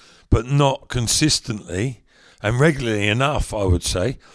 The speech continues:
not for the potential that he possesses. Uh, I know Harvey, have done for a few years, um, at a level. Um, I know what he's capable of, and the way he's developed is, is uh, he's got the makings of a, of a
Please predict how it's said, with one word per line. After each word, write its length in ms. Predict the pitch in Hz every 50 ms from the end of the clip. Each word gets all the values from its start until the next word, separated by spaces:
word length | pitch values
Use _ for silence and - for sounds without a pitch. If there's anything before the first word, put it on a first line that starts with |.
| - -
not 200 | 143 151 - -
for 100 | - 147
the 100 | 135 110
potential 840 | 107 120 123 - - 156 156 156 143 - - 95 92 90 98 - - _ _ _ _ _ _ _ _ -
that 100 | 127 117
he 80 | 120 120
possesses. 640 | - 117 - 156 165 151 - - 73 65 - - - _ _ _ _ _ _ _ -
Uh, 400 | 117 110 113 113 - - - - - - - -
I 140 | 123 135
know 340 | 127 127 127 127 117 107 110 104
Harvey, 520 | 98 104 110 107 104 98 98 107 107 101
have 240 | 82 98 120 110 -
done 240 | - 110 101 101 95
for 220 | - - 107 101
a 60 | 101
few 180 | - - 107 104
years, 480 | 101 95 98 98 101 101 98 95 - - _ - - - - - - - _ -
um, 340 | 90 90 95 95 95 101 - -
at 180 | 98 107 98
a 60 | 98 92
level. 460 | 104 107 101 90 - 113 120 - - _ _ _ _ - - - _ _ _ - _ -
Um, 520 | - 95 101 104 104 104 104 104 98 - -
I 60 | 92
know 140 | 117 117 120
what 100 | 123 92
he's 120 | 95 - -
capable 420 | - 135 123 101 90 113 110 110
of, 300 | 113 120 117 - - - - _ -
and 140 | 110 98 101
the 60 | 101
way 280 | 107 117 113 110 107 101
he's 180 | 113 107 95
developed 640 | - - - - 110 104 101 90 87 - - - -
is, 280 | 107 98 87 85 - -
is 400 | - 85 85 - - 76 - - _ _ _ - - _ _ _ _ _ - - -
uh, 200 | - 110 113 - _ _ - -
he's 240 | 135 135 139 123
got 160 | - 160 151 123
the 60 | 113
makings 440 | 120 120 117 - - 107 95 92 95
of 100 | 98 98
a, 60 | 98
of 240 | - - 95 92 101
a 120 | 95